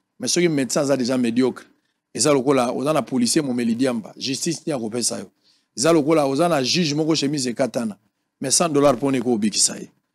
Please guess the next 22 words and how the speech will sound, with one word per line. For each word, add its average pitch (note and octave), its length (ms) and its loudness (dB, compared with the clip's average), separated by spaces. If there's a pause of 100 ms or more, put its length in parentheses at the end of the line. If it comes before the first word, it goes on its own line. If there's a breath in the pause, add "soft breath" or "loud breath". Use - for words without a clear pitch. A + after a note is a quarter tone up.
(180)
Bopesa F#3+ 340 2
ba D3+ 80 -2
médecin E3+ 200 0
mbongo E3 220 -2
na C#3 100 -2
bango. F3 260 -4 (420)
Baoyo G#3 600 10
baza D3+ 260 4
na D3+ 60 2
matricule B2+ 440 -2
te, C#3+ 140 -8
bo G3 120 0
mécanisme E3 500 0
ya D#3+ 80 2
bango. F#3+ 300 -2 (580)
Namoni C4+ 260 8
bouti G3 300 6
kopesa D#3+ 380 0
mituka C#3 360 -4
epa B2+ 200 -2
ba B2 120 -2
basketteur, A2+ 640 -4